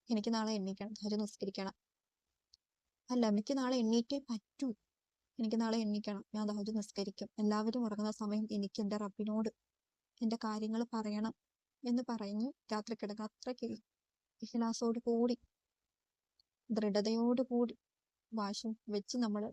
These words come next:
കിടന്നാൽ പിറ്റേ ദിവസം ഉറപ്പായിട്ടും നമുക്ക് എണീക്കാൻ കഴിയും. രണ്ടാമത്തെ കാര്യം എന്താണെന്നറിയാമോ?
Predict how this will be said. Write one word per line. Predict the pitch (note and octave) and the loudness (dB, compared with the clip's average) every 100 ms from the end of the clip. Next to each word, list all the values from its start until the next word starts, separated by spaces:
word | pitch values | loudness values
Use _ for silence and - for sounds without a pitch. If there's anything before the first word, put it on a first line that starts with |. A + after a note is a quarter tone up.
| _ _ _ - | _ _ _ -4
കിടന്നാൽ | G#3 G#3+ A#3 | -2 -2 -2
പിറ്റേ | - A3 G#3+ | -2 -2 0
ദിവസം | G#3+ G#3 A#3 | 0 -2 -4
ഉറപ്പായിട്ടും | A3+ A3 - B3 B3 | -4 -4 -4 -4 -2
നമുക്ക് | C4 G#3+ A3 G#3+ _ - | -2 -2 -4 -8 _ -6
എണീക്കാൻ | G#3+ G3+ F#3+ G3 | -2 0 -2 -4
കഴിയും. | G3 G3+ G#3 _ _ _ _ _ _ _ _ - | -4 -4 -8 _ _ _ _ _ _ _ _ -6
രണ്ടാമത്തെ | A#3+ A3+ A#3+ B3 C4 | 0 4 6 6 2
കാര്യം | B3 A3 | -2 0
എന്താണെന്നറിയാമോ? | G#3 G3 G3 F#3+ F#3 F#3 | 0 0 0 0 -2 -2